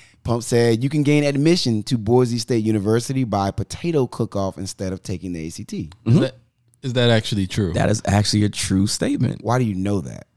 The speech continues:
Speaker 3: I looked it up.
Speaker 1: Fair enough.
Speaker 2: So I don't have to show what I know as long as I could cook a potato?
Speaker 3: Yeah, and
Speaker 2: I
Speaker 3: then,
Speaker 2: get in?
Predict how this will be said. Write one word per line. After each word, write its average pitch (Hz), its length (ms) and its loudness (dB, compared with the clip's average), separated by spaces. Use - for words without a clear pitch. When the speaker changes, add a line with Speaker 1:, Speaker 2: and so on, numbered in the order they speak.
Speaker 3:
I - 60 -4
looked - 240 -2
it - 80 -2
up. - 260 -2
Speaker 1:
Fair 71 160 -8
enough. 110 200 0
Speaker 2:
So 143 140 0
I 139 180 -4
don't 160 140 6
have 139 160 4
to 120 80 0
show 131 240 2
what 120 160 4
I 104 140 2
know 107 340 4
as 101 100 0
long 107 200 4
as 101 60 2
I 101 100 2
could - 260 -10
cook - 320 2
a 113 80 0
potato? 139 580 2
Speaker 3:
Yeah, 202 240 0
and 110 120 4
Speaker 2:
I 113 40 8
Speaker 3:
then, 113 100 8
Speaker 2:
get 110 80 4
in? 180 140 4